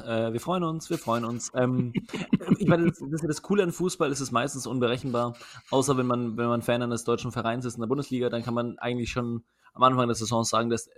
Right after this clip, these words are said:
dass der F C Bayern am vierunddreißigsten Spieltag oben stehen wird. Und ich glaube, das wird diese Saison auch so sein. Das ist ja mein Herzensverein, der F C Bayern. Und den Verein, den ich diese Saison als, äh, meinen Patenverein adoptiert habe, ist R B Leipzig.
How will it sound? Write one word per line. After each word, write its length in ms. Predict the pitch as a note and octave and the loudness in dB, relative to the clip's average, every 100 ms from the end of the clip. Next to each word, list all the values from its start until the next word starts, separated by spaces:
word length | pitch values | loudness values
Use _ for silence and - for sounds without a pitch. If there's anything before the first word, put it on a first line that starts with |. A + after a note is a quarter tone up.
| A#2 | -8
dass 160 | A2+ - | -6 -2
der 100 | A#2+ | -4
F 100 | - | -2
C 100 | G#2+ | -2
Bayern 220 | A#2 A#2 | 0 -2
am 80 | A2 | -2
vierunddreißigsten 500 | A#2 A2 A2+ G#2 A2 | -4 -2 -4 -4 -8
Spieltag 340 | - A2+ A2+ | -6 -4 0
oben 200 | D#3 E3+ | 2 0
stehen 240 | - C#3+ | 0 -2
wird. 240 | C3 A#2+ - | -2 -4 -10
Und 60 | - | -18
ich 120 | A2 | -12
glaube, 160 | G#2+ A2 | -8 -6
das 100 | A2+ | -6
wird 100 | A2 | -8
diese 160 | G#2+ | -6
Saison 240 | G#2 F#2+ G#2 | -6 -2 0
auch 220 | A#2+ B2 | 2 2
so 240 | - A2+ | 2 0
sein. 380 | G#2+ B2+ C3+ B2 | 2 2 2 -2
Das 100 | G#2 | -8
ist 60 | - | -10
ja 80 | A2 | -8
mein 100 | A2 | -2
Herzensverein, 560 | C#3 - B2+ B2 A#2 | -4 -4 -8 -6 -4
der 120 | A#2 | -6
F 60 | A2 | -8
C 80 | A#2 | -10
Bayern. 360 | A2+ A2+ A#2 - - - _ | -6 -6 -6 -12 -20 -20 _
Und 120 | B2 | -4
den 120 | B2 | -2
Verein, 380 | A2+ A2 A2+ A#2 | -2 -4 -4 -4
den 100 | A2+ | -2
ich 180 | A#2 - _ _ _ _ | -4 -6 _ _ _ _
diese 240 | C#3 B2 A#2+ | 0 0 -2
Saison 360 | A2 A#2+ A2+ | -2 0 0
als, 360 | G2 A2+ - - | 0 -2 -4 -4
äh, 180 | A#2 A2 | -2 -2
meinen 340 | A2+ A2+ A2 | -2 -2 -6
Patenverein 600 | - B2+ C3 B2 A2+ A#2 | 0 0 0 -6 -6 -4
adoptiert 360 | A#2 - C3 C3 | -4 -2 -4 -4
habe, 240 | A#2 A2+ | -6 -6
ist 200 | G#2+ - _ | -8 -14 _
R 100 | A#2+ | -2
B 100 | A2 | 2
Leipzig. 500 | A2+ D3 E3 D3+ D3 | 2 2 0 -4 -6